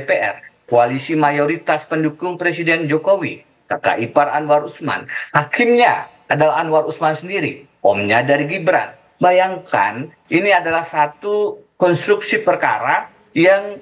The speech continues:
sangat luar biasa kalau tidak dilihat sebagai ada benturan kepentingan. Sangat simpel,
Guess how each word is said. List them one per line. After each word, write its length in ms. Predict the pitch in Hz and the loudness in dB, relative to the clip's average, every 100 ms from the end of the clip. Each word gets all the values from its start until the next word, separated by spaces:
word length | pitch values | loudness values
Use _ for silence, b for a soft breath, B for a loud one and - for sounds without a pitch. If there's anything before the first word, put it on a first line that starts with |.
| - | -8
sangat 460 | - 220 240 262 | -2 0 0 -4
luar 240 | 202 170 160 | 0 0 0
biasa 320 | 120 - 180 | -4 -2 -4
kalau 160 | 135 135 | -2 -4
tidak 300 | 127 120 123 | -2 -2 -2
dilihat 340 | 117 117 135 | -4 -2 -2
sebagai 400 | - 117 107 127 | -2 -4 -2 0
ada 220 | 117 113 | 0 -2
benturan 480 | 117 120 - 113 113 | -2 -4 -2 -2 -2
kepentingan. 580 | 110 117 143 180 - - _ _ _ _ - | -6 -4 -4 -2 -4 -6 _ _ _ _ -10
Sangat 480 | - 196 196 190 | -4 0 0 0
simpel, 500 | 208 180 175 165 156 | -4 -4 0 2 0